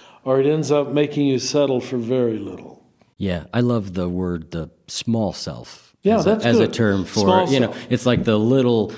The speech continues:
Speaker 2: it's there, it's
Speaker 1: It's
Speaker 2: real,
Speaker 1: there,
Speaker 2: it's
Speaker 1: yeah,
Speaker 2: important,
Speaker 1: yeah.
Speaker 2: and it's not even bad, but it's so
Speaker 1: No, no, no.
Speaker 2: limited. It's
Speaker 1: Small self, big self is very good,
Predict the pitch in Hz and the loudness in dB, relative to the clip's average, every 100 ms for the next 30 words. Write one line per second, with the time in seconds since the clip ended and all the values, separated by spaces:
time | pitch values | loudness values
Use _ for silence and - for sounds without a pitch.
0 | - 151 - 107 139 170 120 127 196 110 | -2 -2 0 2 4 4 4 2 2 2
1 | 160 196 165 131 120 208 - - 226 214 | 4 4 4 4 4 4 2 2 2 2
2 | 139 131 165 139 160 156 170 151 120 104 | 0 -2 -2 -2 -2 0 0 2 0 -2
3 | 113 147 101 107 160 190 208 202 196 123 | -4 -4 -4 -4 0 0 2 2 2 2
4 | 151 170 131 123 110 - - - - 185 | 2 2 0 -4 -8 -16 -20 -16 -6 2
5 | 180 185 185 180 180 156 147 147 143 131 | 2 2 0 0 2 0 0 0 0 0
6 | - 127 117 123 120 107 107 | -2 -6 -2 0 0 -4 -10